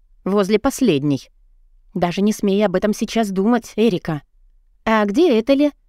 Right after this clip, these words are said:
Слабо улыбнулась ребятам, прижимая к шее шарф, потому что студеный воздух так и норовил пробраться под одежду. "Бррр, как же холодно-то!"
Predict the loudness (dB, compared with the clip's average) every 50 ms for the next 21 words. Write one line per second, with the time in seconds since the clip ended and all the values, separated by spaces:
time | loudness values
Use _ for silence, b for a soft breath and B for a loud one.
0 | _ _ -20 -14 -6 -2 0 2 2 2 0 0 0 -2 -2 -2 -2 -2 0 0
1 | 0 -2 -2 -2 -2 -2 0 0 0 0 0 -2 -2 0 0 0 0 2 2 4
2 | 4 4 4 2 0 -2 -4 -6 -4 -2 0 0 0 -2 -4 -4 -4 -4 -4 -6
3 | -10 -14 -20 _ _ _ _ _ _ -20 -10 _ -6 -4 -2 -2 -2 -2 -4 -6
4 | -4 -4 -2 0 0 2 2 0 0 0 -2 -2 -2 -6 -4 -2 -2 -2 0 0
5 | 0 2 2 2 2 0 0 0 -2 -2 -4 -2 0 -2 -4 -2 -4 -4 -2 0
6 | 0 0 2 2 0 0 0 -2 -6 -6 -6 -10 _ _ _ _ _ _ _ _
7 | -8 -8 -6 -6 -8 -8 -8 -8 -6 -6 -4 -4 -4 -4 -6 -4 0 0 2 2
8 | 2 0 0 -4 -2 -2 -4 -4